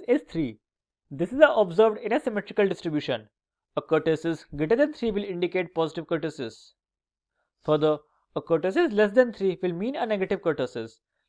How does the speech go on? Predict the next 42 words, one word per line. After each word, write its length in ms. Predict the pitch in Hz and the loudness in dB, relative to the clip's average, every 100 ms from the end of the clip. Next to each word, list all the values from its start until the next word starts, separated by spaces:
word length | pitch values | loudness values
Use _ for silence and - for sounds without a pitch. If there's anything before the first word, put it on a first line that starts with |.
| _ | _
The 100 | 143 | -2
range 260 | 147 240 330 | 0 0 0
of 100 | 339 | 2
value 280 | 214 185 196 | 4 4 2
for 140 | 196 | 0
a 20 | |
negative 360 | 180 175 170 175 | -2 -4 -4 -4
kurtosis 500 | 175 165 165 170 156 _ | -4 -4 -4 -4 -8 _
is 120 | 165 151 | -12 -4
from 220 | 170 160 | -4 0
minus 320 | 160 170 269 | -2 -2 -6
two 160 | - 262 | -6 -6
to 120 | 226 | -6
infinity. 580 | 180 175 160 131 110 _ _ _ _ _ _ _ _ | -8 -8 -8 -8 -10 _ _ _ _ _ _ _ _
The 100 | 156 | -4
greater 220 | 147 175 | -2 -2
the 120 | 330 | 0
value 260 | 277 226 220 | 4 4 4
of 120 | 220 | 2
kurtosis, 500 | 190 175 175 170 170 | -2 -2 -4 -4 -6
the 120 | 160 | -2
higher 320 | 160 165 226 254 | 2 4 4 2
is 140 | 208 | 0
the 80 | - | -4
peak, 260 | 143 120 _ _ _ - | -4 -10 _ _ _ -4
as 140 | 165 | -2
you 60 | 196 | -2
can 180 | 311 - | -6 -8
see 80 | |
from 180 | 220 190 | -12 -8
the 80 | 165 | -6
graph. 280 | 127 107 - _ _ _ _ _ _ _ - | -2 -4 -4 _ _ _ _ _ _ _ -6
With 160 | 151 | -2
this, 260 | 151 160 - _ _ _ | -2 -2 -6 _ _ _
we 60 | 160 | -12
come 240 | - 180 | -4 -4
to 80 | 196 | 0
an 100 | 370 | -2
end 200 | 254 214 | 0 -2
to 60 | 202 | -2
this 140 | 208 | -6
tutorial. 480 | 190 165 147 131 113 | -4 -2 0 0 -2